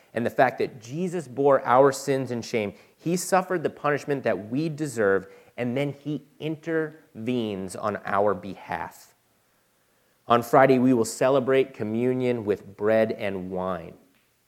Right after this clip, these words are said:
These two elements that Jesus used to demonstrate the riches that he offers. And finally, next Sunday, we celebrate Easter. We celebrate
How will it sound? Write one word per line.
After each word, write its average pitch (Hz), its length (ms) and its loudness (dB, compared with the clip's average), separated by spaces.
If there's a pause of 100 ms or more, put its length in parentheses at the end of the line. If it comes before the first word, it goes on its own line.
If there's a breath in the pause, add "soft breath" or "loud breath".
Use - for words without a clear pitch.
(640)
These 139 340 4
two 139 240 4
elements 117 400 2
that 107 220 -2
Jesus 120 400 -4
used 107 260 -4
to 98 80 -8
demonstrate 98 1080 -6
the 104 80 2
riches 95 760 -2 (2250)
that 113 180 -4
he 123 240 -6
offers. 113 640 -6 (880)
And 110 160 -6
finally, 110 480 2 (500)
next 127 240 2
Sunday, 131 280 4
we 117 120 0
celebrate 113 540 2
Easter. 90 440 -10 (640 soft breath)
We 135 140 6
celebrate 165 760 4